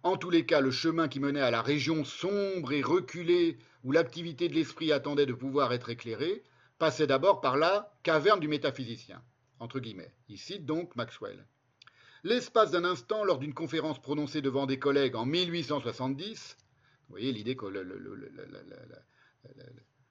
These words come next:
le, le, ce que l'on pouvait mettre dans le mot métaphysique en mille huit cent soixante-dix par un, un mathématicien, euh,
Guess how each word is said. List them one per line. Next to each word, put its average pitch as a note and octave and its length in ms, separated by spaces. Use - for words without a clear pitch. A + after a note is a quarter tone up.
le, A2 60
le, - 260
ce - 140
que A#2+ 80
l'on A#2+ 100
pouvait A#2+ 220
mettre D3+ 140
dans A#2 80
le A2 40
mot C#3 80
métaphysique B2+ 560
en A#2+ 60
mille A#2+ 160
huit A#2 80
cent A#2+ 100
soixante-dix A#2 540
par F#2+ 180
un, F#2+ 260
un G2+ 40
mathématicien, A#2+ 800
euh, G#2 680